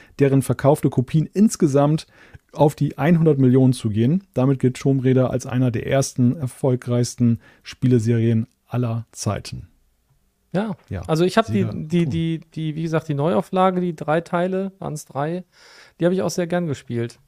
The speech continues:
Speaker 2: Die fand ich von der Spielmechanik auch viel besser. Und ja, fand ich irgendwie gut. Außerdem gab's da Nvidia Hair, wie hieß das? Ihre Haare konnten sich, also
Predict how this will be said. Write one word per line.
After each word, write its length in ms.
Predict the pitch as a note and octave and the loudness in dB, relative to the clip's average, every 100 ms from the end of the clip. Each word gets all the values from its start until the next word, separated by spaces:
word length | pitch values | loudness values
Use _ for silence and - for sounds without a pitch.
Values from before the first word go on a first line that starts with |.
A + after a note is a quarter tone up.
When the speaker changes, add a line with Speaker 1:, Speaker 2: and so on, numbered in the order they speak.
| _ | _
Speaker 2:
Die 80 | C3+ | -14
fand 260 | D#3+ D#3 | -12 -10
ich 240 | D3 - - | -10 -12 -14
von 120 | D#3 | -10
der 80 | C#3 | -10
Spielmechanik 680 | - F#3 E3 - D3 D3 - | -4 -2 0 0 -2 -2 -6
auch 140 | B2+ | -8
viel 160 | - D3 | -6 -4
besser. 460 | D3 - C#3 C#3 _ _ _ _ _ _ _ _ _ _ _ _ _ _ _ _ | -4 -2 -4 -6 _ _ _ _ _ _ _ _ _ _ _ _ _ _ _ _
Und 480 | C#3 C3+ C#3 - _ _ - | -4 -4 -6 -12 _ _ -4
ja, 260 | D#3 G#2+ _ _ - | -4 -4 _ _ -6
fand 160 | D#3+ | -6
ich 80 | C#3 | -4
irgendwie 180 | D#3 D3 | -4 -4
gut. 300 | C3+ A#2+ - _ _ _ _ _ _ _ _ _ _ - | -2 -6 -6 _ _ _ _ _ _ _ _ _ _ -4
Außerdem 440 | C#3+ - D3+ C#3+ | -2 0 0 -2
gab's 360 | - C#3 - - | -2 -2 -2 0
da 260 | C#3 C3+ | 0 0
Nvidia 680 | - C#3 C3+ E3+ E3 D3+ C#3 | -2 -6 -4 -4 0 2 0
Hair, 500 | A#2 D3 D#3+ E3+ E3 | 0 -2 -2 -2 -4
wie 100 | C#3+ | -6
hieß 200 | D3+ E3 | -8 -6
das? 300 | F#3+ F#3 - _ _ _ _ _ _ _ | -8 -8 -10 _ _ _ _ _ _ _
Ihre 200 | D3+ C3+ | -4 0
Haare 220 | C#3+ E3+ D3+ | 4 2 0
konnten 180 | C3+ C3+ | -8 -8
sich, 300 | B2+ A#2 - | -12 -14 -6
also 440 | C3+ B2 B2 A#2 | -4 -2 -4 -6